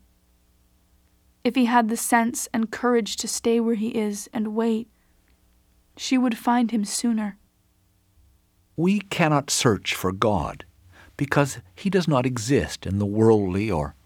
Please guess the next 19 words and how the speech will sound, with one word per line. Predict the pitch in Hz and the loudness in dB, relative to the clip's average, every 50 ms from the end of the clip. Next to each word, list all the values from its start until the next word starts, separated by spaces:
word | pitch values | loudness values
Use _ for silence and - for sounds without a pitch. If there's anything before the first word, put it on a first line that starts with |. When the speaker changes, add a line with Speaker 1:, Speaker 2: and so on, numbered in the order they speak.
| _ | _
Speaker 2:
horizontal | - - - 113 101 98 95 90 107 101 104 95 - - 95 | -6 2 2 4 4 4 2 2 2 2 2 2 0 -2 -2
dimension, | 85 85 87 76 69 67 67 - - - 92 98 | -2 -2 -2 -4 -2 -4 -4 -6 -6 -6 -4 -4
as | 98 80 | -4 -4
she | - - - 101 98 | -4 -4 -2 -2 -2
says, | - - - 135 113 101 - - - _ - _ - | -4 -4 -4 -4 -4 -6 -8 -12 -18 _ -20 _ -6
in | - 135 143 | -2 0 2
which | 123 107 - - - | 2 0 0 0 -4
we | 131 123 | -4 -4
try | - - - 73 | -2 -2 -2 -2
to | 78 - | 0 0
look | 98 104 113 127 - | 0 2 0 0 -2
for | - - - 69 64 | -4 -4 -4 -4 -4
him. | 64 64 53 - - _ _ _ _ _ _ _ _ _ - - - - - - - - - - | -4 -8 -10 -12 -14 _ _ _ _ _ _ _ _ _ -20 -20 -18 -16 -16 -16 -16 -16 -8 -2
As | - 170 151 | 0 2 2
a | 175 175 | 4 4
result, | 170 170 156 185 214 202 113 78 - - - _ _ | 4 4 4 6 4 4 4 0 -4 -12 -20 _ _
says | - - - 67 65 | -12 -8 -8 -8 -8
Diogenes | - 64 62 67 69 71 67 - 71 64 64 65 - | -6 -8 -6 -4 -4 -4 -4 -4 -6 -6 -6 -8 -10
Allen, | - - - - - 67 67 | -10 -10 -10 -10 -12 -14 -16